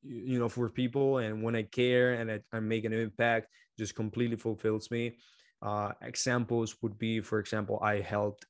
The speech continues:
a cousin out that, uh, get outside of, uh, partying too hard and getting on, into horrible drug, uh, poison, right? And I helped him get out of that. I helped him get a good job. I helped him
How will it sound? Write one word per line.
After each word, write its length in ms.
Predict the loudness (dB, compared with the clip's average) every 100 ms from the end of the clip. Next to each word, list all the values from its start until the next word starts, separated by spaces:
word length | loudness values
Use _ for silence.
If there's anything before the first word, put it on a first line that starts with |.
| -8
a 440 | -6 -4 -6 -8 -8
cousin 420 | -4 -2 -2 -6
out 320 | -4 -4 -4 -4
that, 360 | -4 -2 -2 -6 -12 -20 _ -6
uh, 340 | -2 -2 -4 -8 2
get 160 | 4
outside 540 | 6 4 2 0 0 0 -2
of, 500 | 0 2 0 -2 -6 0
uh, 220 | 2 2
partying 400 | 0 2 2 2
too 180 | 2 2
hard 460 | 4 4 4 2
and 200 | 0 -2
getting 760 | 2 2 2 0 0 -2 -4 -4
on, 280 | -4 -4 -4 -4
into 560 | -4 -2 2 4 4 2 2
horrible 460 | 4 6 6 4
drug, 480 | 4 2 4 2 0 -2
uh, 420 | 0 0 -2 -4 -10 _ 2
poison, 420 | 4 4 0 -10 _ -4
right? 300 | 0 0 -2 -16 -20 -12
And 200 | -6 -2
I 120 | -2 0
helped 320 | 0 -2 -2
him 120 | -4
get 160 | 0 0
out 220 | -2 -4
of 100 | -2
that. 300 | 4 4 4
I 140 | 0
helped 200 | -4 -6
him 80 | -4
get 160 | -4 -4
a 40 |
good 240 | -4 -4
job. 340 | 0 2 2 2
I 100 | -2
helped 240 | -4 -4
him 160 | -6